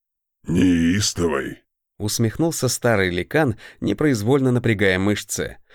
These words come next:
Speaker 2: Пусть малец не думает, что отец стал старым и дряхлым. Помнит, кто тут вождь вождей. И даже не мечтает бросить ему вызов в круге правды. Третий раз пощады не будет.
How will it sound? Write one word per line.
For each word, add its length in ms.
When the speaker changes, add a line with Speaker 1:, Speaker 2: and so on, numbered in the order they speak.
Speaker 2:
Пусть 300
малец 400
не 140
думает, 400
что 220
отец 340
стал 280
старым 400
и 140
дряхлым. 640
Помнит, 480
кто 200
тут 180
вождь 300
вождей. 560
И 140
даже 300
не 140
мечтает 600
бросить 440
ему 240
вызов 440
в 120
круге 320
правды. 540
Третий 480
раз 280
пощады 520
не 140
будет. 460